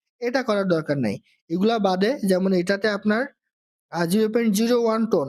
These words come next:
অর্থাৎ দশ থেকে বারো সেন্টের মতো লাগবে, এটা কমপ্লিট করবেন। এরপর প্রমোট টোন ব্লকচেইন এইটা আপনি কমপ্লিট করবেন, ঠিক আছে? এখানে দেখেন মাত্র জিরো পয়েন্ট টু ফাইভ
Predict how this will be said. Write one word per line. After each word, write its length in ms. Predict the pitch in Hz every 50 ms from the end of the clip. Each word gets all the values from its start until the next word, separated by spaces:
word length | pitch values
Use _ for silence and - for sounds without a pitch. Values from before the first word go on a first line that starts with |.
| 117 120
অর্থাৎ 340 | 139 170 185 - 262 285 285 - 208
দশ 200 | 196 208 226 214
থেকে 180 | - 233 240
বারো 200 | 220 208 202 202
সেন্টের 300 | 202 - 202 196 196 196
মতো 180 | 190 190 190 190
লাগবে, 320 | 190 180 180 185 185 175
এটা 140 | 175 180 185
কমপ্লিট 280 | 180 175 180 180 175 180
করবেন। 360 | - 175 170 170 175 175 175 - _ _ _ _ _ _ _
এরপর 440 | - 185 185 190 196 180 175 175 175
প্রমোট 380 | 180 - - 208 208 208 202 202 202
টোন 200 | - 220 208 208
ব্লকচেইন 520 | 196 202 196 196 190 - 196 185 175 170 185 - -
এইটা 400 | 196 202 214 214 208 196 190 185
আপনি 200 | 180 185 - 196
কমপ্লিট 320 | 190 190 180 175 185 180 -
করবেন, 360 | - 180 175 175 175 170 180
ঠিক 420 | - _ _ _ _ _ 294 302
আছে? 220 | 359 320 - 160 143 - _ _ _
এখানে 180 | - - 220 208 208 196
দেখেন 220 | 190 190 220 233 247 233 202 185
মাত্র 380 | 175 175 190 190 196 190 - 240
জিরো 200 | 214 220 214 214
পয়েন্ট 340 | 208 220 226 247 269 285 - - _ _ _ _ _ _ -
টু 120 | 285 277
ফাইভ 220 | - 349 - -